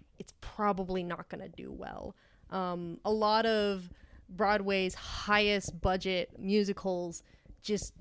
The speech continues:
don't do well. And while I'm not a hundred percent sure as to why,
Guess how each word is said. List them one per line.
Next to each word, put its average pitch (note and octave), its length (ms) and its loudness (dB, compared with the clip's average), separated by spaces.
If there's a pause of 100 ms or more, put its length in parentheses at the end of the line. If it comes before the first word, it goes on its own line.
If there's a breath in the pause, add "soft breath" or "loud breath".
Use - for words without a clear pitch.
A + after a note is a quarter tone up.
(120)
don't G3+ 380 2 (500)
do G#3 260 2
well. F#3 600 -2 (960 loud breath)
And A#3+ 100 0
while B3+ 140 8
I'm C4 140 6
not D4+ 240 4
a A#3 60 4
hundred A3 500 2 (200)
percent G3 380 2
sure G3 260 -2
as F#3+ 180 0
to - 140 -10
why, E3+ 840 2